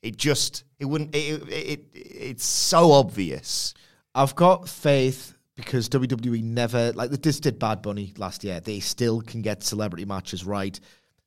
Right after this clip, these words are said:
Speaker 2: Knoxville obviously is very game for punishment. It's one of those where the build for everything's mostly terrible, but on pay-per-view, whether it's a seven out of ten that gets overrated by dickheads, or sometimes they can do a goddamn eight.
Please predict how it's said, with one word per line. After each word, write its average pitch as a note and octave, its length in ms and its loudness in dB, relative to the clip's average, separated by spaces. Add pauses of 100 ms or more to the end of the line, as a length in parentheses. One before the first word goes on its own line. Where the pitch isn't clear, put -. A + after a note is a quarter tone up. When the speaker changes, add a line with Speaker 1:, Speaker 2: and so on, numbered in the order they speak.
(180)
Speaker 2:
Knoxville A2+ 440 -4
obviously G#2+ 260 -6
is G2+ 60 -4
very G#2 180 -2
game G2+ 240 -6
for F#2+ 100 -14
punishment. F#2 600 -8
It's - 100 -10
one C#3+ 80 0
of A#2+ 60 0
those C3 200 0
where G#2 280 0
the - 100 -10
build D3 320 2
for - 180 -4
everything's B2 520 -4
mostly A#2+ 440 -2
terrible, G#2 600 -2 (300)
but - 100 -6
on A2 160 -8
pay-per-view, G#2 800 0 (380)
whether A2 200 0
it's - 260 -4
a - 40 -6
seven C#3+ 340 0
out C3+ 140 0
of - 80 -10
ten G#2 300 -4
that F#2+ 200 -6
gets F#2+ 320 -4 (100)
overrated F#2+ 680 -4
by F#2 320 -2
dickheads, E2+ 560 -6 (480)
or A2 320 0
sometimes C3 340 2
they A#2 100 0
can G#2+ 120 -6
do A#2 100 -2
a G#2 60 -6
goddamn G#2+ 420 -2
eight. A2 240 -4